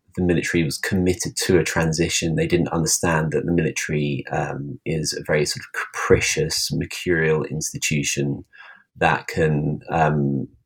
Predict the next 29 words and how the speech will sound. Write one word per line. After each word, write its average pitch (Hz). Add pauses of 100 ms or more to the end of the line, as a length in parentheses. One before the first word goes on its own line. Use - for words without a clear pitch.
(800)
uh, 58
sort -
of - (160)
portray 90
an 82
image 78
of 78 (220)
reform 78
or 78
reformist, 76 (100)
um, 69 (120)
mindsets, 78 (400)
and 80
then 80
completely 78 (120)
undermine 73 (220)
that 65 (160)
and, 71 (200)
um, 71
go 73
back -
to -
the 71
barracks 78
as 67
we've -
seen 73
it -
done. 71